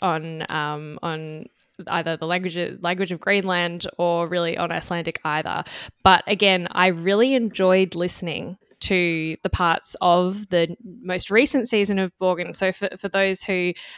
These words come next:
um, have maybe watched the original, I think, three seasons of Borgen that there were, and we've, we've spoken about them before on, on Language Chats, um, because it was basically the reason I started learning Danish. <laughs> Um, but, uh,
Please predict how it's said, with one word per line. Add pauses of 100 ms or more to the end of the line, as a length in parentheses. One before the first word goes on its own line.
um,
have
maybe
watched
the
original, (260)
I
think,
three
seasons
of
Borgen
that
there
were,
and
we've,
we've
spoken
about
them
before
on,
on
Language
Chats, (360)
um, (160)
because
it
was
basically
the
reason
I
started
learning
Danish. (140)
<laughs> (1300)
Um, (320)
but,
uh,